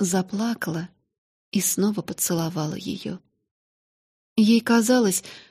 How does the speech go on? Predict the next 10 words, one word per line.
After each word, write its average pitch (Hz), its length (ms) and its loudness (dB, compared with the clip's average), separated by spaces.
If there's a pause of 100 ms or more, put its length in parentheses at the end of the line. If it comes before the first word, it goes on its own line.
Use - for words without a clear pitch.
что - 260 2
Сару 226 360 4
нужно 220 340 4
целовать 214 580 0
почаще, 220 600 0
потому 190 340 0
что - 220 -4
её 208 540 0
очень 233 440 0
давно 196 420 0